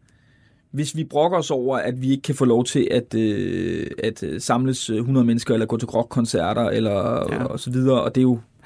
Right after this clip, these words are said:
Speaker 1: selvfølgelig også surt for den, for den branche og industri, som
Speaker 2: Mm.
Speaker 1: beskæftiger sig ting,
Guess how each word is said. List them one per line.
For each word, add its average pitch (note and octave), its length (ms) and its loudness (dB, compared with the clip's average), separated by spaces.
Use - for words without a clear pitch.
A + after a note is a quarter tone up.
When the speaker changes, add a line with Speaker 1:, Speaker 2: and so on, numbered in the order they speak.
Speaker 1:
selvfølgelig C3 220 2
også B2+ 120 0
surt C#3+ 140 0
for C3 80 -4
den, B2+ 220 -2
for - 140 -4
den B2 200 0
branche B2+ 400 0
og B2 60 2
industri, B2 380 0
som C#3+ 120 -2
Speaker 2:
Mm. E3+ 140 0
Speaker 1:
beskæftiger D#3 380 0
sig B2 120 -2
ting, - 260 -4